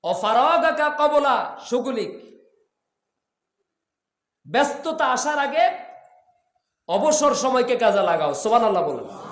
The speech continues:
অগিনাকা ফাগুরিক, দারিদ্রতা আসার আগে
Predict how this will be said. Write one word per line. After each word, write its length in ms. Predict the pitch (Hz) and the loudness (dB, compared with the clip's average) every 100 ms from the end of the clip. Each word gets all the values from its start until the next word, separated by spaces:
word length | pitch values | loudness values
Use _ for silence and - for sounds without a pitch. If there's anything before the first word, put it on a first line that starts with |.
| - - - - | -16 -16 -16 0
অগিনাকা 720 | 196 226 247 277 359 339 320 | 2 2 2 2 2 4 2
ফাগুরিক, 460 | - 311 302 277 - - - _ _ _ - - _ _ _ _ _ _ _ - _ 135 | 2 0 0 -4 -8 -16 -20 _ _ _ -20 -20 _ _ _ _ _ _ _ -20 _ -6
দারিদ্রতা 600 | 208 247 262 254 254 254 | 0 0 0 -2 -2 0
আসার 320 | 240 233 269 | -2 -2 -2
আগে 300 | 247 226 165 | -2 -4 -10